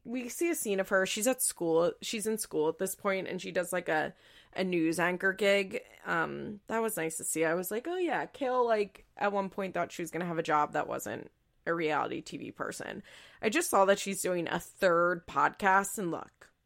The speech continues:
does Kale have enough to talk about on three podcasts? I don't, I don't think so personally. But does Kale get a lot of listeners and make a lot of money off of her two podcasts? My understanding is yes.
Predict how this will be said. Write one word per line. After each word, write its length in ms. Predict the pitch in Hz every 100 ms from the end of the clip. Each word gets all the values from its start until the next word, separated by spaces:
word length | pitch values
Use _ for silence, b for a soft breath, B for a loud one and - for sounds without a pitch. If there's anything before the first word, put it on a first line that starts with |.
| _ _ _ b b -
does 920 | 196 190 196 202 202 196 185 - - - -
Kale 260 | 240 247
have 260 | 285 285 233 208 - -
enough 300 | 214 196 208
to 80 | -
talk 240 | 190 190 202
about 160 | 226
on 120 | 220
three 180 | 202 196
podcasts? 640 | 196 165 - 214 247 - - -
I 220 | 147 170
don't, 320 | 349 320 - _ - -
I 160 | 143 170
don't 240 | 269 -
think 200 | 202 185
so 220 | - 180
personally. 800 | 170 180 170 - 170 165 175 269 311 b b b
But 200 | - 208
does 160 | 196 175
Kale 640 | - 196 190 190 190 185
get 200 | 175 180
a 60 | 180
lot 160 | 175
of 80 | 175
listeners 440 | 170 - 202 202
and 60 | 190
make 160 | 165 160
a 40 |
lot 160 | 156 156
of 60 |
money 280 | 151 147 170
off 160 | 165 170
of 120 | 160
her 100 | 160
two 180 | - 156
podcasts? 680 | 185 196 262 277 302 - - -
My 180 | 175 165
understanding 440 | 160 - 165 156
is 180 | 151 -
yes. 540 | 156 269 - - -